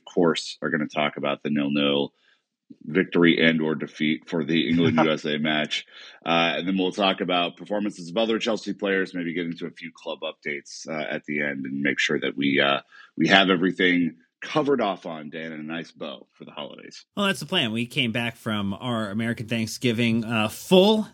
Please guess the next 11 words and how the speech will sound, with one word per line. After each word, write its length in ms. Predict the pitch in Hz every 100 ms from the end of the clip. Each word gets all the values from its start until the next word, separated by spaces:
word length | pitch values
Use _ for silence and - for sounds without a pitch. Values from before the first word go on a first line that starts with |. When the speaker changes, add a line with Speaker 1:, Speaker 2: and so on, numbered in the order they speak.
| _ - _
Speaker 3:
and, 460 | 135 127 120 117 139
uh, 340 | 123 120 120
hungry 540 | - 190 208 208 202 190
for, 300 | - 143 143
but 240 | - 180
now 200 | 214 233
hungry 360 | 196 254 269 247
for 140 | 220
more 220 | 202 208
content 640 | 190 180 175 180 175 160
on 420 | 143 143 139 135